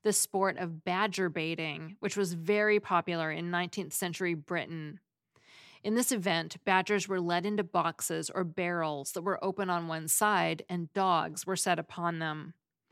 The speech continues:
It's not quite clear whether it's the dogs' tenacious pursuit of the trapped badgers or the badgers' tenacious defense of their lives that inspired this association.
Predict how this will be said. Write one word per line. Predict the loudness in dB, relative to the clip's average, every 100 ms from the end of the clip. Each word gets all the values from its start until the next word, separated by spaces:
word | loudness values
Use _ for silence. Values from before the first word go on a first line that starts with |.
| -20 -20 -10 -2
It's | 4
not | 4 4
quite | 2 0
clear | -2 0 2 2
whether | 2 0
it's | -2 -4
the | -6
dogs' | 0 0 2 2 0 -4
tenacious | -4 -4 -4 -4 -6
pursuit | -6 -4 -2 0 0 0 -6
of | -6
the | -6
trapped | 0 0 0 -2
badgers | 2 2 0 -4 -4 -8 -12 -20 -20 -2
or | 2
the | 2
badgers' | 2 0 2 2 0
tenacious | -2 -2 -2 -2 -2 -4
defense | -6 -10 -2 0 0 -2 -4 -4
of |
their | -2 -2
lives | 0 0 2 2 2 -2 -6 0
that | 0
inspired | 0 0 0 2 0
this | -2 -2 -2
association. | -2 0 0 0 0 -2 -4 -6 -10